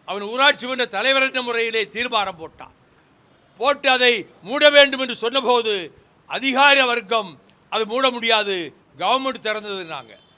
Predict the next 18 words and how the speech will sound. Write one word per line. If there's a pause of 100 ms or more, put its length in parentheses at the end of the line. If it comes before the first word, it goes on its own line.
(340)
உள்ளூர்
மக்கள்
ஊராட்சியிலே (200)
தீர்மானம்
போட்டிருக்கோம், (280)
அதனால
நாங்க
மூடுவோம்னு. (340)
சசிபெருமாள்
இறந்த
மறுநாள் (800)
தமிழ்நாடு
பூரா
உண்ணாவிரதம்
இருக்க
நான்
சொன்னதை
வச்சுக்கிட்டு,